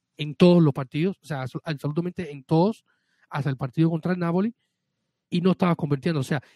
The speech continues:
y no eran, o sea, y, y era el debate que siempre hemos tenido contigo, que siempre hemos hablado en, en Twitter, en, en, en Facebook, en nuestro grupo de WhatsApp, o sea, hay, o-, hay goles y goles, tú puedes jugar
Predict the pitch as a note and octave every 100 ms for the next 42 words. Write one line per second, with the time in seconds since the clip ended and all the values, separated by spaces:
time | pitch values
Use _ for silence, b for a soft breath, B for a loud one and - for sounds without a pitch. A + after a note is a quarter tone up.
0 | _ D#3 E3 G3 A3+ A3 _ _ _ _
1 | - F#3+ C#3+ E3 E3 E3 F3+ G3+ G3 E3
2 | E3+ F#3 E3 C#3 D#3 D#3+ D#3 E3 D#3 D#3
3 | D3+ G#3 G3 C#3+ D3 D#3 D#3 D#3 D#3 D#3
4 | D#3 D#3 D3+ D3+ C#3+ C#3 D3 - G#3 F#3+
5 | F3 D3 C3+ C3 C3+ C3+ C3+ C#3 C3+ F#3+
6 | G#3 G3 F3+ D#3+ C#3+ C3 C3+ C#3 D3 D3
7 | C#3+ F#3 F3 F#3 _ _ _ _ - E3
8 | C3 _ - F3 G3 E3+ _ - D#3 -
9 | F#3 F#3+ E3 G#3+ A3 - D#3+ D3+ C#3+ B2
10 | _ _ _ - A3 F#3 A3 F#3+ F3 E3+
11 | F3